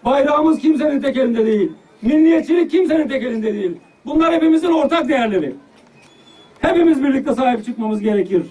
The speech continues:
Birileri bazı yurttaşlarımıza,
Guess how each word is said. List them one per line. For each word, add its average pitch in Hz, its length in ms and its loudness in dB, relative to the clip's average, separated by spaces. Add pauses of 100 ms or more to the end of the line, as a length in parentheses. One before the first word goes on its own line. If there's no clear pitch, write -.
(540)
Birileri 294 600 0 (540)
bazı 320 280 2
yurttaşlarımıza, 240 1000 0